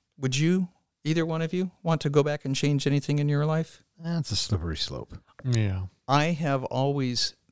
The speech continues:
Speaker 1: thought for a bunch of years, I wouldn't wanna change a damn thing about myself because of all my imperfections, all of my shortcomings, all of my triumphs.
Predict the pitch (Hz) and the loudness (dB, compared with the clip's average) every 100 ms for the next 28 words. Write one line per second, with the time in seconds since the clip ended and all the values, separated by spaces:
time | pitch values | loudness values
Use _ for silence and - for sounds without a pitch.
0 | - 123 110 - - - - - 123 117 | 2 4 4 -2 -14 -16 -16 0 2 2
1 | - _ _ _ _ _ 135 131 120 156 | -4 _ _ _ _ _ 2 4 4 6
2 | 156 160 143 117 113 110 104 - 135 156 | 6 4 2 2 2 0 -2 0 2 6
3 | 170 170 139 143 123 139 127 120 113 127 | 6 4 4 2 2 4 4 2 2 6
4 | 135 135 139 139 120 113 113 - 110 110 | 8 8 6 4 2 2 0 0 -2 -2
5 | 107 113 - 123 117 110 - 139 151 175 | -2 -4 -2 2 2 2 0 4 6 6
6 | 170 151 160 165 - 110 - 123 110 - | 6 4 4 0 0 -2 -2 -2 -2 -4
7 | - - - - - 135 160 165 151 - | -12 -20 -20 -12 2 4 4 -2 -6 -4
8 | 123 - 123 104 101 104 - 135 160 165 | -4 -2 -2 -2 -4 -6 0 2 2 0
9 | 151 151 - 117 156 - - | -4 -2 0 0 -2 -6 -10